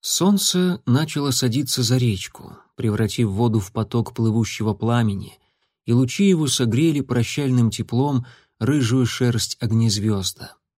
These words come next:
Он смотрел с вершины нагретых камней на территорию враждебного речного племени.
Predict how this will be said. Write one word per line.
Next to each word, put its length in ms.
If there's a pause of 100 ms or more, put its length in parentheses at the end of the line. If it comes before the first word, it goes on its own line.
(460)
Он 160
смотрел 540
с 120
вершины 440
нагретых 560
камней 520 (440)
на 100
территорию 720
враждебного 1040 (120)
речного 640
племени. 680